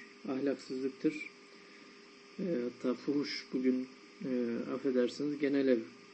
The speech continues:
anlamında, e, beytü diara kelimesi kullanılıyor. Ahlaksızlık manasına gelir diara. فَقَالُوا وَلَا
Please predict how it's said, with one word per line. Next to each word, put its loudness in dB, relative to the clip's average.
anlamında, 0
e, -2
beytü 10
diara 6
kelimesi -4
kullanılıyor. -2
Ahlaksızlık 0
manasına -2
gelir -2
diara. -2
فَقَالُوا 8
وَلَا 12